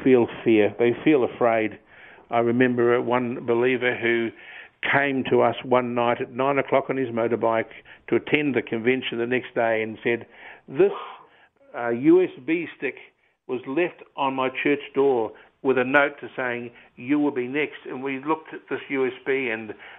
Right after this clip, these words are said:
our local pastor put it into his computer. And as he played it, we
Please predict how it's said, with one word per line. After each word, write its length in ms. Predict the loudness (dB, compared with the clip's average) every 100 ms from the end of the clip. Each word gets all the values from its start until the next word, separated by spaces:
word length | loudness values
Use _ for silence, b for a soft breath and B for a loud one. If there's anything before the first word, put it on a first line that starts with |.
| B
our 160 | 2 4
local 320 | 4 4 0
pastor 420 | 4 4 2 -2
put 200 | 2 2
it 80 | 4
into 260 | 0 2 2
his 180 | 2 0 -12 _ -6
computer. 540 | -4 0 2 2 -2 -8 B B B B B -4
And 140 | 2
as 160 | 2 2
he 80 |
played 380 | -2 2 2 2
it, 180 | -2 -2
we 180 | -2